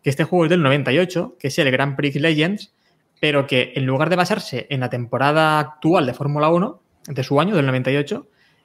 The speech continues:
eh, se basaba en la temporada de mil novecientos sesenta y siete, que es también algo divertido, ¿no? Porque aquellos monoplazas eran, bueno, tuvieron que ser muy divertidos de pilotar,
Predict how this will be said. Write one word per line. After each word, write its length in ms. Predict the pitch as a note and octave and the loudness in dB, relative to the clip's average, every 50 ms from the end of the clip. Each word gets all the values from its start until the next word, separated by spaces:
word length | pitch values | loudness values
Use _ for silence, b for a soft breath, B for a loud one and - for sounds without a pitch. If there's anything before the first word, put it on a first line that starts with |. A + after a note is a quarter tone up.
| _ _ _ - | _ _ _ -4
eh, 360 | C3+ B2+ B2+ B2 B2 - - | 0 2 2 2 2 -2 -6
se 140 | - - C#3 | -2 0 2
basaba 260 | C3 B2+ C3 D3 D#3 | 2 2 0 0 0
en 60 | F3+ | 0
la 120 | F3+ F3 E3 | 0 0 0
temporada 440 | F3 E3 D3+ D#3 D#3 E3 F3+ G#3 G3+ | 0 -2 0 0 0 2 2 2 0
de 120 | D#3 C3 | 0 0
mil 120 | C3 D3+ | 0 0
novecientos 340 | E3+ D#3 D#3 D#3 E3+ F#3 F#3 | 0 -2 -2 -4 -4 -6 -6
sesenta 260 | - - F3 D#3 C#3 | -4 -4 -2 0 0
y 60 | B2+ B2+ | 0 -2
siete, 380 | B2+ - G3+ G#3 - - - _ _ _ _ _ _ _ _ _ - - - | 0 -2 -2 -2 -2 -10 -18 _ _ _ _ _ _ _ _ _ -20 -12 -8
que 60 | C3+ | -6
es 80 | C3+ C3+ | -6 -4
también 220 | C#3 D3 D3 D3 | -4 -4 -2 0
algo 180 | C#3+ D3 D3+ F3 | 0 0 2 2
divertido, 420 | E3+ C#3+ B2+ B2+ B2+ F3+ F#3 D3+ | 2 2 2 0 0 0 0 0
¿no? 100 | C3 D3+ D#3+ | 0 -2 -4
Porque 180 | D3 - - | -4 -6 -6
aquellos 240 | A#2 A#2 B2+ C3+ C3+ | -6 -4 -4 -4 -2
monoplazas 540 | C#3 C3 C3 B2 C3+ B2+ C3 D3+ D#3+ D#3 - | -2 -2 0 0 0 0 0 -2 -4 -4 -6
eran, 480 | - D#3 D#3+ D3 C3 B2 A#2+ A#2 C#3+ - b b b b b b b b b - | -4 -2 0 0 0 0 -4 -8 -12 -16 b b b b b b b b b 0
bueno, 200 | D3 C#3 A#2 - | 0 0 0 0
tuvieron 280 | - B2+ B2+ C3+ C#3+ C#3 | -2 2 2 2 2 2
que 80 | C#3+ C3+ | 0 0
ser 420 | - D3 D3+ D3+ - - _ _ _ | 2 2 2 0 -2 -12 _ _ _
muy 220 | D3 C#3 C#3 C#3+ | -4 0 2 2
divertidos 380 | D3 C#3+ D#3 C#3+ C#3 - D3 D3 | 4 4 2 2 2 0 0 0
de 60 | C#3+ | 0
pilotar, 600 | C#3 C#3 C#3+ C3+ C#3+ C#3+ D#3+ - - - _ _ | 0 0 0 2 2 0 0 0 -6 -14 _ _